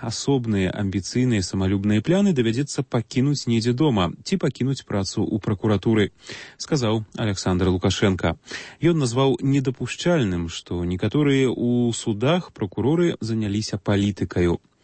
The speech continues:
Цытую Лукашэнкавы словы. «Іх, бачыце, хвалюе,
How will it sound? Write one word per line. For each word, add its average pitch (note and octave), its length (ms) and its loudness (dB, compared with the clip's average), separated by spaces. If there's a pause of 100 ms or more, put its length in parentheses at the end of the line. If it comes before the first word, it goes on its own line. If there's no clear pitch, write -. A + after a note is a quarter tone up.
(760)
Цытую B2 480 2
Лукашэнкавы A#2 720 0
словы. G2+ 440 2 (960)
«Іх, F#3+ 160 2
бачыце, D#3 540 0
хвалюе, C3+ 580 2